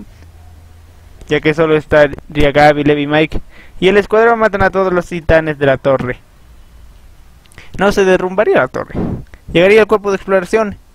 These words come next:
y Eren le cuenta a su hermana y a los presentes lo que descubrió. Reiner y Bertolt y Marcel, al enterarse de que Eren era el titán fundador y, y al ver que Zeke estaba en la isla, deciden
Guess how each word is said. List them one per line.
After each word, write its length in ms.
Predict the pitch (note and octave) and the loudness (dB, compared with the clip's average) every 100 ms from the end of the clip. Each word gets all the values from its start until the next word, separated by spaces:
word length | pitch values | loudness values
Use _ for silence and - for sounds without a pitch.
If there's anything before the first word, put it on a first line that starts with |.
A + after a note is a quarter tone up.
| _ _ - - | _ _ -20 -6
y 100 | F3 | 0
Eren 200 | G3 F#3 | 0 0
le 80 | F3 | -2
cuenta 380 | E3+ F#3+ F3 E3+ | -4 -8 -2 -2
a 60 | |
su 120 | D3+ E3 | 0 -4
hermana 320 | D#3+ F3 E3+ | -2 0 0
y 100 | D#3+ | 2
a 40 | |
los 120 | D3+ | 0
presentes 380 | - D3 D#3+ D3+ | -4 -10 -8 -2
lo 140 | D3 - | -2 0
que 100 | D3 | -4
descubrió. 480 | - C#3+ C3+ C3 - - - | -4 -8 -4 -6 -6 -20 -8
Reiner 320 | F#3 A3 A3 G3 | -2 0 2 2
y 80 | |
Bertolt 340 | F3+ F#3+ F#3 E3 | 2 -2 -2 -4
y 40 | |
Marcel, 320 | D3+ C#3+ E3 | -2 -2 -2
al 120 | D3+ D3 | 0 -2
enterarse 400 | C#3+ D3+ D#3 D#3 | 0 -2 -2 -4
de 60 | |
que 300 | - C3+ C#3 | -2 -4 -4
Eren 260 | - D#3 D3 | -2 -2 0
era 140 | D3 | 0
el 100 | D3 | 0
titán 240 | C#3 C#3 D3 | 0 0 -2
fundador 480 | - D3 C#3 D3 C#3 | -2 0 0 0 -4
y, 80 | - - - - | -16 -20 -20 -4
y 100 | C#3+ | 0
al 80 | D3+ | 2
ver 160 | E3+ | 0
que 100 | E3 | -2
Zeke 300 | D3 E3+ D3+ | -4 -4 -2
estaba 560 | C#3+ - - D3+ C#3+ B2+ | -4 -4 -2 0 0 -2
en 120 | C3 | -2
la 80 | B2+ | 0
isla, 300 | D3+ D#3 D3+ | 0 0 0
deciden 420 | C3+ - D3+ C#3 | -2 -6 -8 -8